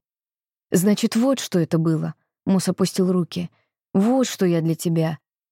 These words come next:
Своего рода тест?" Редж обхватил себя руками и молча смотрел на сидевшего перед ним человека. Мосс опустил вёсла и сделал один мощный грибок.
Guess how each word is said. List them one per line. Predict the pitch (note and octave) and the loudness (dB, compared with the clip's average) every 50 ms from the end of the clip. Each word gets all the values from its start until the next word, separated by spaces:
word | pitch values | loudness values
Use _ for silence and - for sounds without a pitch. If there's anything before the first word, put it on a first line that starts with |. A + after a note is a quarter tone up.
| _ _ | _ _
Своего | - - - G3+ A3 G#3+ G#3 G#3+ A3+ A#3 | -10 -4 -2 0 2 2 2 2 0 0
рода | A#3 G#3 A3+ A3 | 0 0 -2 -2
тест?" | - C4+ C#4+ D4+ D4 - - - - _ _ _ _ _ _ _ _ _ _ _ _ _ _ _ | 0 0 0 0 -2 -4 -10 -18 -20 _ _ _ _ _ _ _ _ _ _ _ _ _ _ _
Редж | - F3 F3+ E3+ - - E3 | 0 0 0 0 -2 -4 -6
обхватил | - - - E3+ D#3+ - F3+ E3 | -6 -4 -4 -4 -2 0 -2 -2
себя | - - F3 E3+ E3 E3 | -2 -2 -2 0 0 0
руками | E3+ D#3+ - G3+ G3+ G3+ F3+ D#3+ D#3 - _ _ _ _ _ | 0 -2 0 0 0 2 0 -2 -4 -6 _ _ _ _ _
и | - F3+ | 0 2
молча | F#3 F#3+ G3+ G#3+ - - | 4 4 2 0 0 -2
смотрел | G3 - - F3 E3 - - F#3+ F#3 | -2 0 0 0 0 0 0 0 2
на | F3+ F3 D#3+ | 2 0 0
сидевшего | - F3 D#3+ E3+ F3+ E3+ - - F3+ E3+ D#3 | -2 -2 -2 0 0 -2 -2 -2 -2 -2 -2
перед | - - E3+ E3 E3 D#3+ | 0 0 0 2 2 2
ним | D#3+ E3 E3 | 2 2 0
человека. | D#3 - F#3 F3 F3 F3 E3+ D#3+ D3 - - C#3+ C3 - _ _ _ _ _ _ _ _ _ _ _ _ | 0 -2 -2 0 0 0 0 0 -2 -4 -6 -10 -12 -12 _ _ _ _ _ _ _ _ _ _ _ _
Мосс | F#3+ G#3+ A#3 - - | 2 2 2 2 0
опустил | G#3 G3+ A3 F#3+ - - A3+ G#3 | 0 0 -2 -2 0 0 0 2
вёсла | G3+ F#3+ A#3+ C4 B3+ - - G3 | 2 2 2 0 0 0 0 0
и | F3 | 0
сделал | E3+ D#3 E3+ F3+ G#3 G#3+ A3 G3+ F#3+ - | 0 0 0 0 0 0 0 0 0 0
один | - F#3 E3 F#3 G3+ G3 | -2 -2 0 0 0 0
мощный | F#3 F3+ F#3 E3+ - - F#3+ F3+ | 2 0 0 -2 -2 -2 0 0
грибок. | D#3+ F3 G3 F3+ E3+ D#3 C#3+ - - - | 0 0 0 0 0 -2 -4 -6 -8 -14